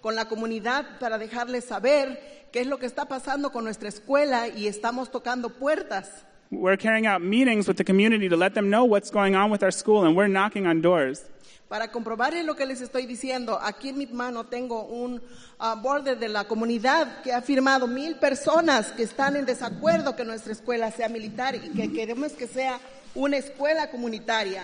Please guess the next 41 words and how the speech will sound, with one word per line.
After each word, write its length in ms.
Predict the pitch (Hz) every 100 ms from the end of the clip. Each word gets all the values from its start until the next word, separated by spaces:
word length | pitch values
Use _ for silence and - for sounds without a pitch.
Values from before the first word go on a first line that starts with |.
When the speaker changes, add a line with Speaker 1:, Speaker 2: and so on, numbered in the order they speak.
| - -
Speaker 2:
To 120 | 208
show 260 | 190 233 254
you 240 | 269 226
that 180 | 196 185
what 140 | 185 180
I'm 160 | 185
talking 320 | 185 214 214
about 240 | 202 190 185
is 140 | 175
true, 200 | - 220
I 80 | 185
have 260 | 190 180 190
here 160 | 202
a 60 | 180
banner 380 | 190 214 214 190
from 220 | 202 233
the 60 |
community 460 | 226 226 214 202 196
with 180 | 185 185
signatures 720 | - 220 208 190 202 190 190 - -
signed 500 | - - 214 208 196
by 160 | 190 190
our 100 | 185
community 440 | 202 214 208 196 196
showing 360 | - 208 196
that 100 | 190
we're 160 | 190 233
not 260 | 226 247
in 60 | 240
agreement 420 | 202 226 320 226
with 180 | 196 185
this. 280 | 180 180 -
We 120 | 208
don't 200 | 240 220
want 220 | 220 262
it 120 | 226 220
to 100 | 202
be 100 | 190
a 60 |
military 500 | 185 180 175 185 165
school. 380 | 165 180 156